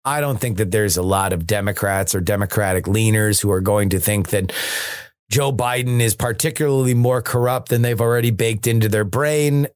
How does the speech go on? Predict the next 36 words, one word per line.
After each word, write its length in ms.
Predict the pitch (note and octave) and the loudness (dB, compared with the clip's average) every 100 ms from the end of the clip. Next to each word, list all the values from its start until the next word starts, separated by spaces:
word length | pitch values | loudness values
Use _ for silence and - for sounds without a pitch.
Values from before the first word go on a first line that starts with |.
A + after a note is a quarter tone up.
| - | -6
And 500 | C#3 C3+ C3+ C3 A#2 - - _ _ _ _ _ - | -4 -2 0 0 -2 -6 -20 _ _ _ _ _ -2
to 160 | C#3+ | 0
be 140 | C#3 C3+ | 2 0
totally 460 | D3 D3 C#3+ C#3 | 0 2 2 0
honest, 440 | C3+ C3+ D#3 E3 C#3 | 0 0 0 0 0
if 120 | A#2 | 0
it's 180 | B2+ C3 | 0 0
a 100 | B2 | -2
Trump 340 | - B2 C3 | -2 -2 -2
versus 420 | A2 B2+ A#2 A#2 | -2 0 0 -2
Biden 520 | F#2+ A2 A#2 B2 A#2+ | -2 -2 -2 0 0
final, 580 | G#2+ C3+ D3+ C3 A#2+ D#3 | 0 0 0 0 0 2
then 640 | D#3+ D3 D#3 D#3 D#3 D#3 B2 - _ _ _ _ _ - | 0 2 2 2 2 2 2 -4 _ _ _ _ _ -6
I 140 | A#2+ | -2
think 280 | A#2+ D3 A#2+ | -2 -2 0
we're 300 | B2+ C#3 C#3 | 2 2 2
just 240 | B2+ C3 | 0 0
going 300 | C#3 C#3 C3+ | 0 0 2
to 100 | B2+ | 0
have 240 | B2+ C#3 - | 0 -4 -2
to 380 | C3+ C3+ A#2+ F#2+ _ | 2 2 2 -2 _
price 380 | - A#2 D#3+ E3 | -6 -2 0 0
in 220 | F#3+ F#3 | 0 0
the 100 | C3+ | 0
fact 460 | A2 B2 A#2+ D3 - | 0 -2 -2 -4 -2
that 300 | D3+ D3+ A#2+ - - _ _ _ | -2 -2 -4 -18 -20 _ _ _
everybody 560 | F3 F#3 F3+ D#3+ D3+ C#3+ | -4 0 2 2 0 -2
cuts 320 | C3 C3 - | -2 -2 -2
corners, 600 | - A#2 E2 D2+ - - G2+ | 0 0 0 -2 -2 -2 -2
<laughs> 80 | - | -2
especially 560 | G#2+ - E3+ D3+ - | -2 0 0 0 0
between 380 | D3 B2 C3 B2 | 0 0 0 0
the 100 | A2 | 0
two 220 | F#2+ A#2 | 0 0
of 120 | F#2 D2 | 0 -2
them. 160 | D2+ | -6